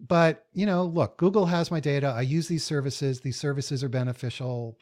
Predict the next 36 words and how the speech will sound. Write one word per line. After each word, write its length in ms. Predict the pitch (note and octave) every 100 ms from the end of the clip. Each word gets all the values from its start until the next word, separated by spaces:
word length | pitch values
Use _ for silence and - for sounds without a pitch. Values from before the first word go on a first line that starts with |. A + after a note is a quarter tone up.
| -
I 140 | D3
understand 500 | D#3 D#3 - D3 D3
that 80 | C#3
if 120 | C3
you 80 | C#3
don't 280 | C#3+ C3+ -
pay 220 | - E3
for 120 | E3+
something, 380 | C#3+ B2+ B2 C#3+
although 200 | F#3+ G3
I 40 |
do 160 | F3+ G3
pay 200 | F#3+ D3
for 360 | C#3 C#3 C3 B2+ _ C3
Gmail, 440 | B2 C#3 C3 C3
you 60 | B2
know, 100 | A#2
Google 280 | A2+ B2+ B2
Apps, 300 | A#2+ A#2+ - _ _ _ _ _
but 80 | F#3+
nonetheless, 520 | A#3 G3+ D#3 C#3+ -
I 80 | D3
do 160 | E3
understand 380 | E3+ D3+ - D3
if 80 | C#3+
you 60 | C#3+
don't 180 | E3+
pay 180 | E3+ D#3
for 120 | D#3
something, 480 | D#3 D3 C3 C3 C3
then 280 | B2 B2+ B2+
you 240 | C#3 E3
are 280 | B2+ C#3 C#3+
the 100 | C3
product. 720 | A2+ C#3 A#2+ D#3 - - - _ _ _ _ _ _ _ _ _
And 760 | D3+ D#3+ E3 E3 E3 E3 E3